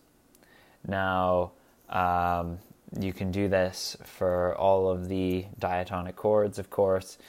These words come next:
If it's an A minor chord, you have your thumb in your left hand on an A, and then your right hand is in a triad, uh, A, C, E. And, uh, that's a really simple way. You can introduce different ratios. So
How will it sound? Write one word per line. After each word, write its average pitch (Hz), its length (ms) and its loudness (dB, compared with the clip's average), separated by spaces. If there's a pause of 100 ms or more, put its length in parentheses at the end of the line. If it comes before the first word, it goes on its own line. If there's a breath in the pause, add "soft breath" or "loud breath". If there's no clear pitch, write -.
(220 loud breath)
If - 60 -8
it's - 180 -8
an 87 260 0
A 107 200 2
minor 101 400 -2
chord, 98 580 4 (320 soft breath)
you 92 100 -2
have 87 120 0
your 87 80 -6
thumb 95 380 0
in 92 120 -2
your 92 120 -2
left 95 260 -2
hand 98 220 -6
on 90 140 -6
an 95 140 -6
A, 127 280 0
and 101 120 -2
then 95 120 -2
your 87 100 -2
right 98 240 4
hand 95 360 -4
is 90 140 -2
in 90 140 -2
a 85 180 -4 (100)
triad, 87 640 0 (500 loud breath)
uh, 85 280 -2 (120)
A, 98 220 0
C, 92 380 -6
E. 95 280 -6 (680 loud breath)
And, 104 760 2 (880)
uh, 95 260 2
that's 107 200 2
a 117 40 2
really 110 220 4
simple 107 360 2
way. 104 200 10
You 104 140 2
can 107 260 -6
introduce 110 460 -4
different 107 300 -8
ratios. 117 880 0
So 90 460 0